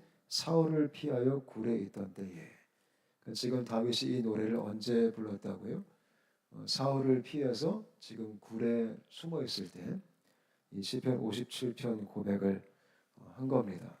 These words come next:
그래서 어찌 보면은 굉장히 절박한 상황 속에서, 어, 아주 어두운 동굴 속에서, 어, 두려움과 공포 속에서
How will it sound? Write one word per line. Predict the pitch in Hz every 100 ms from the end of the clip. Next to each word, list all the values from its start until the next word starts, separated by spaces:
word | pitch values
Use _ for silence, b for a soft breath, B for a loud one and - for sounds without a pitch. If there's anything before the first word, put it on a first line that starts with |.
| _
그래서 | - 104
어찌 | 104 131
보면은 | - 110 117 123
굉장히 | - - 113 117 - 113
절박한 | - 104 120 113 127 113
상황 | 113 117 110
속에서, | 101 98 90 - - - b b b b b -
어, | -
아주 | 104 110
어두운 | 107 117 120 117 113
동굴 | 110 107 104
속에서, | 107 98 92 - 113 104 - _ b b b -
어, | 98 98
두려움과 | 120 120 117 113 110 107
공포 | 117 113 113
속에서 | 104 101 95 - - 98